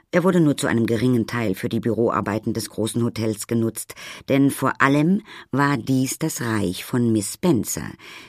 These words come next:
die nicht minder bekannt und berühmt war als Jules selbst.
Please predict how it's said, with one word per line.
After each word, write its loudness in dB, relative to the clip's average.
die 8
nicht 4
minder 6
bekannt 0
und -2
berühmt 2
war -2
als -4
Jules -2
selbst. -8